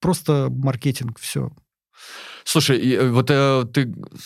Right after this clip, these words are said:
Speaker 2: ну, с одной стороны, да, с другой стороны, опять же, мы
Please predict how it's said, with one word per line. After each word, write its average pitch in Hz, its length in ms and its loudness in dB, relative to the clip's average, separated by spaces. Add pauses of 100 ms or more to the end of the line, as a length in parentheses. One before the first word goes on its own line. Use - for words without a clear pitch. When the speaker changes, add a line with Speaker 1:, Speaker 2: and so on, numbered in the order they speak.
(160)
Speaker 2:
ну, 165 160 6
с - 80 2
одной 180 220 4
стороны, 160 260 2
да, 196 200 2
с 151 60 0
другой 131 240 2
стороны, 139 340 2
опять 127 260 0
же, 101 140 -2
мы 104 540 2